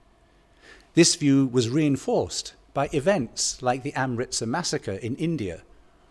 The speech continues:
or the nationalist revolt of Saad Zaghloul in Egypt, both in nineteen nineteen. As Art O'Brien, president of the Sinn Féin Association of Great Britain, remarked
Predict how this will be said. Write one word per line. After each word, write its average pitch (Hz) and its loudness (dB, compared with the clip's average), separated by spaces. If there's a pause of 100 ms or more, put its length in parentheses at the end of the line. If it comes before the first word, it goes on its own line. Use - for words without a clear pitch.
(180)
or 127 4
the 113 4
nationalist 127 0
revolt 123 0
of 113 -4
Saad 127 2
Zaghloul 120 0
in 123 0
Egypt, 120 -8 (160)
both 127 0
in 113 -4
nineteen 110 -4
nineteen. 98 -6 (880)
As 110 -4
Art 190 -2
O'Brien, 123 -4 (320)
president 165 0
of 120 -6
the 127 -2
Sinn 170 -2
Féin 147 -2
Association 131 -2
of 110 -12
Great 123 -4
Britain, 131 -6
remarked 113 -6